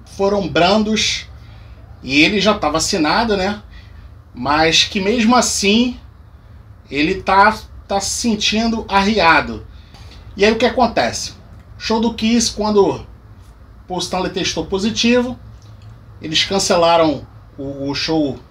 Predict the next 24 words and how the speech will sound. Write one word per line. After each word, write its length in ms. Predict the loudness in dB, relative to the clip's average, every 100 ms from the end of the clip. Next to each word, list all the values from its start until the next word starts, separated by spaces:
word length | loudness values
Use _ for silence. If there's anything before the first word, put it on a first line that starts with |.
| -16
subsequente. 1000 | -10 -6 -4 -2 0 2 2 0 -4 -10 -20 -20 -20 -20 -20 -20
Esse 120 | -10 -6
show 240 | -4 -2
vai 100 | -2
ser 160 | 0 0
remarcado, 680 | 2 0 -2 2 4 4
vai 120 | 0
ser 160 | -8 -6
reagendado. 840 | -2 0 2 2 2 2 2 -2 -12 -20 -20 -20 -20 -4
E 120 | 4
aí, 400 | 6 6 4 0 -10
hoje, 580 | -2 4 4 4 2 0 -4
inclusive 480 | -6 -2 0 2 2
já 180 | 2 2
está 320 | 2 2 0
no 120 | 0
Kiss 420 | -6 -8 -6 -8 -8
Online, 640 | -6 -2 0 0 -2 -6 -14 -20 -20 -20 -20 -4
é, 380 | 2 2 2 2
Gene 260 | 2 2
Simmons 680 | 0 -2 2 2 2 0 -6 -14 -16 -6
também 420 | -4 -2 -2 0
testou 520 | 0 0 -2 0 -2
positivo. 1000 | 0 -2 0 -2 -2 2 0 0 -10